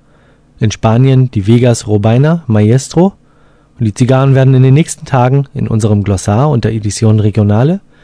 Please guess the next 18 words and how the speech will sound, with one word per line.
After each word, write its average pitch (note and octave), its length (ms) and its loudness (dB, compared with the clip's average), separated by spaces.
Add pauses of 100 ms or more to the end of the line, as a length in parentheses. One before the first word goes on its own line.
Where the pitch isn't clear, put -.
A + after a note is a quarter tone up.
(160)
und D3 160 2
in F#3 120 4
unserer F3 260 2
Datenbank B2+ 480 0
aufgenommen. F#2 500 -4 (1500)
Und B2+ 160 0
welche B2+ 240 2
Kubaner A2 400 0
erwarten C3 400 0
wir D3 80 2
noch D3 140 0
in D3+ 100 0
zweitausendsieben? D#3 840 0 (720)
Neben C#3 220 2
der C3+ 80 2
Maduro-Linie C#3 800 2
von G#2+ 240 -2
Cohiba, A#2 560 0